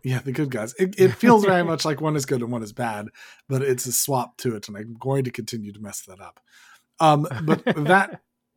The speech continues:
Speaker 1: puts parity between the two so that all of the people, all of the beings on the board are all these larger cute, t-,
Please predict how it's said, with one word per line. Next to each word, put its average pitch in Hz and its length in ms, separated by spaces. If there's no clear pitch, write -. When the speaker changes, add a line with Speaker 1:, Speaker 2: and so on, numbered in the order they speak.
Speaker 1:
puts 240 340
parity 190 540
between 180 500
the 151 100
two 143 280
so 143 200
that 139 220
all 151 260
of 143 140
the 123 480
people, 131 760
all 120 240
of 117 80
the 104 300
beings 143 560
on 151 180
the 139 80
board 123 580
are 139 160
all 147 400
these 135 280
larger 123 400
cute, 123 520
t-, - 160